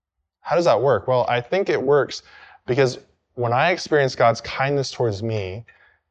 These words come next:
it draws me away from my sin. I wanna know him more. I wanna, I wanna be more like him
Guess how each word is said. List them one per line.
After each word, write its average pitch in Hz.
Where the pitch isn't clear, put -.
it 123
draws 123
me 170
away 120
from 113
my 95
sin. 92
I 101
wanna 151
know 120
him 107
more. 95
I 98
wanna, 127
I -
wanna 165
be 156
more 131
like 117
him 92